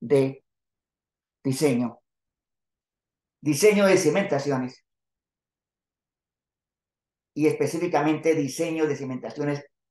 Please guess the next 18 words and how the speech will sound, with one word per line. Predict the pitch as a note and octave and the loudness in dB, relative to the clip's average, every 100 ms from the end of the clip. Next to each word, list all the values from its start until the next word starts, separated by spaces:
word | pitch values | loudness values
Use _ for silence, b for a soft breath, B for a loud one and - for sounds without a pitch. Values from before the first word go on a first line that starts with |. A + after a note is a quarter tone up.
| _ - | _ -4
en | C#3+ C#3+ - | -2 -2 -4
pilotes | C#3 B2+ G2+ F#2+ A2+ - _ _ _ _ _ _ _ _ _ _ _ _ _ | -2 0 -2 -4 -14 -16 _ _ _ _ _ _ _ _ _ _ _ _ _
y | D3 | -2
diseño | C#3+ D3+ E3+ D3 C3+ B2+ B2+ _ _ _ _ _ | 0 0 0 -2 -2 -4 -8 _ _ _ _ _
en | - A#2+ | -6 -6
suelos | - C3 A2 | -4 -6 -4
duros. | A2+ A2 - _ _ _ _ _ _ _ _ _ _ _ _ _ _ _ _ _ | -6 -8 -14 _ _ _ _ _ _ _ _ _ _ _ _ _ _ _ _ _
También | - A#2+ D#3+ | -12 -6 -4
en | |
suelo | D#3+ G#3+ | 2 4
blando. | A#3+ B3 - - _ _ _ _ _ _ _ _ _ _ _ _ _ _ _ _ _ _ | 4 2 0 -12 _ _ _ _ _ _ _ _ _ _ _ _ _ _ _ _ _ _
O | C3+ | -4
sea, | C#3+ D#3 - | 0 0 0
el | C#3+ D#3+ | -2 -2
ensayo | D#3+ G#3 A3 A#3+ A#3+ - _ _ _ _ _ _ - | 0 4 6 4 2 -10 _ _ _ _ _ _ -10
presiométrico, | E3+ E3 - E3 E3 E3 D#3+ D#3 C#3 C#3 _ _ _ _ _ | -6 -4 -4 -8 -6 -8 -8 -8 -10 -10 _ _ _ _ _
el | - C#3+ - | -2 -2 2
presurímetro, | D#3+ D3 E3 G3 F#3 F#3 F#3 - | 2 2 2 2 2 -2 -6 -6